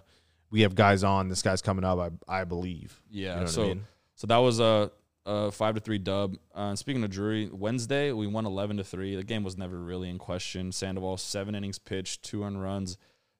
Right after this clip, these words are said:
Speaker 2: zero walks for the first time in, in what feels like, fuck, World Baseball Classic. Like,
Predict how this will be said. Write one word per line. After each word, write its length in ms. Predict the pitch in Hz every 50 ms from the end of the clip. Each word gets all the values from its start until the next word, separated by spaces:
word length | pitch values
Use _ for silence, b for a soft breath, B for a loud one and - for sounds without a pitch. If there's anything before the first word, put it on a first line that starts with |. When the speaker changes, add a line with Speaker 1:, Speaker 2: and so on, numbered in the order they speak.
| _ -
Speaker 2:
zero 320 | 101 107 123 170 208 202
walks 480 | 147 104 98 110 123 101 - - - -
for 120 | - - 101
the 80 | 95
first 240 | - - 104 101 - -
time 380 | 117 104 101 98 90 90 92 -
in, 140 | 107 101 95
in 40 | 90
what 180 | 90 101 90 -
feels 260 | - 95 101 92 92
like, 160 | 87 87 -
fuck, 240 | - - 98 90 - _ _ _ _ _ _ _
World 220 | 101 101 101 92
Baseball 300 | 90 95 98 - 92 90
Classic. 380 | - - 85 90 - - 95 - - _ -
Like, 160 | - 87 87